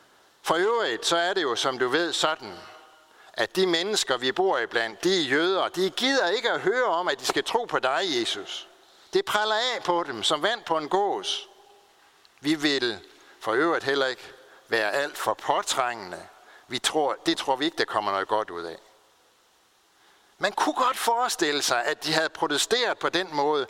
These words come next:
Og jeg tror da sagtens, at vi kan genkende os selv. Jeg kan i hvert fald. Ken-, genkende mig selv i mange af de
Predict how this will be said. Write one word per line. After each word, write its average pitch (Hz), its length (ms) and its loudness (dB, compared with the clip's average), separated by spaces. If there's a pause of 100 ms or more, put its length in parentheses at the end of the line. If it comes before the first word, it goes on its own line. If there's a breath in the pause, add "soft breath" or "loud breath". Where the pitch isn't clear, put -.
(240 loud breath)
Og 190 80 2
jeg 196 100 0
tror 247 220 0
da 202 80 0
sagtens, 208 540 0
at 165 100 2
vi 160 60 -4
kan 165 140 2
genkende 190 440 0
os 139 80 0
selv. 196 220 -2
Jeg 202 260 0
kan 226 260 0
i 214 60 2
hvert 135 240 0
fald. 107 240 0 (1400 loud breath)
Ken-, - 240 2 (140)
genkende 208 480 0
mig 143 200 0
selv 214 280 0 (460 loud breath)
i 160 140 4
mange 214 640 2
af 156 120 2
de 208 360 0